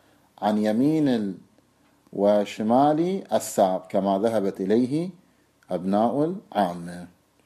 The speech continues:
النقطة الرابعة. النقطة الرابعة، هل الواجب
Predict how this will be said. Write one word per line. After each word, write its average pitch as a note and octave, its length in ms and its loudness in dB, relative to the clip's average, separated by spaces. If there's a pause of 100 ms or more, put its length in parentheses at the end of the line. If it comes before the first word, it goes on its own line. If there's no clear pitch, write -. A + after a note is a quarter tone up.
(580)
النقطة F3+ 800 2 (440)
الرابعة. B2 800 2 (2250)
النقطة F3 560 2
الرابعة، G#2 540 0 (1900)
هل F#3 400 4 (1300)
الواجب C3 720 2